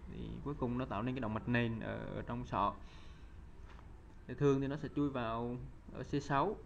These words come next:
à, và nó sẽ chui ra ở lỗ ngang của C một, sau đó nó đi qua cái lỗ lớn. Lỗ ngang. Và một số đặc điểm nữa như là cái mõm gai, đó, nó là tách đôi ra. Đấy, tách đôi ra làm hai củ. Hay là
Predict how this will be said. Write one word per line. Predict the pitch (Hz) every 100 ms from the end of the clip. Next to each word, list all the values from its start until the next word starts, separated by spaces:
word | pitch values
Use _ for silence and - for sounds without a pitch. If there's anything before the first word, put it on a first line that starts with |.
| 123
à, | 120 135 - - -
và | 113
nó | 131 147
sẽ | 127 139
chui | 135
ra | 131 127
ở | 113 117
lỗ | 110
ngang | 127 127 113
của |
C | 113 135
một, | 123 117 -
sau | 120
đó | 120
nó | 131 127
đi | 120 123 -
qua | 120
cái | 117
lỗ | 117 110
lớn. | 117 160 - - - - - - - - - - - - - - - - - - - 117
Lỗ | 123
ngang. | 131 135 127 - - - - - - - - - - - - - -
Và | 120
một | 127 131
số | 151
đặc | 147 131
điểm | 123 131
nữa | 139 156
như | 143
là | 131 120 131
cái | 143
mõm | 123 117 131
gai, | 143 147 147 - - - - -
đó, | 127 143 139 127
nó | 131
là | 123
tách | - 156 147
đôi | 131 135
ra. | 135 135 123 - - - -
Đấy, | 160 156 - - - -
tách | - 135
đôi | 123
ra | 123
làm | 120 113
hai | 127
củ. | 120 98 113 - - - - - - - - - -
Hay | 127
là | 123 113 113